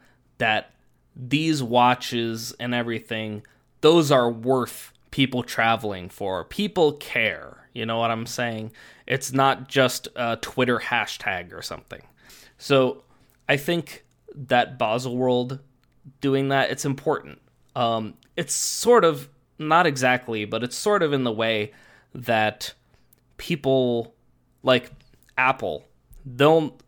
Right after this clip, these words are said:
they'll intentionally not make enough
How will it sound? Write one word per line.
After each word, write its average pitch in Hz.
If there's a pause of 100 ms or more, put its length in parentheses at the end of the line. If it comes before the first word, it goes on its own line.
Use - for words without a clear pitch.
they'll 196
intentionally 123 (100)
not 135
make 123
enough 110